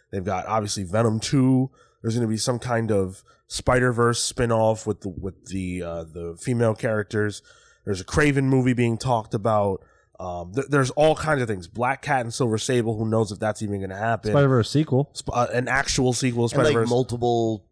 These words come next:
Speaker 3: spin-offs, too, are supposed to be in the works.
Speaker 1: Right. So there's all this stuff that they're producing. They've created the Venomverse.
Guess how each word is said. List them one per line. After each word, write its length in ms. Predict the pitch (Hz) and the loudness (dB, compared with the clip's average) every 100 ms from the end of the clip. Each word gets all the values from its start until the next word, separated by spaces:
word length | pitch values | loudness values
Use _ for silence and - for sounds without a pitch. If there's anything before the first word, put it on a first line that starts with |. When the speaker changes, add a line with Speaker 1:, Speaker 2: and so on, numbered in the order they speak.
| _ | _
Speaker 3:
spin-offs, 680 | - - 113 110 104 104 - | -12 -4 -2 0 -2 -6 -10
too, 180 | - 104 | -6 -4
are 100 | 104 | -4
supposed 220 | - 104 | -6 -8
to 20 | 107 | -6
be 60 | |
in 60 | 98 | -4
the 60 | 98 | -4
works. 400 | 101 98 - - - 131 | -4 -8 -14 -20 -16 -14
Speaker 1:
Right. 340 | 123 139 131 110 | -2 0 2 0
So 180 | - 143 | 0 4
there's 260 | 156 151 - | 4 2 -2
all 260 | - 175 175 | 2 4 4
this 240 | 143 131 | 2 0
stuff 760 | - - 160 165 - - - - _ _ - | -2 -2 0 0 -2 -10 -14 -16 _ _ 0
that 180 | 135 | 2
they're 140 | 147 127 | 4 2
producing. 720 | - 117 87 175 202 101 104 | 2 -2 0 0 0 -4 0
They've 220 | 135 151 | 2 0
created 540 | - 151 143 147 143 | -2 2 2 2 2
the 80 | 127 | 0
Venomverse. 840 | 107 139 202 113 82 - - - | 0 2 2 -2 -6 -12 -12 -16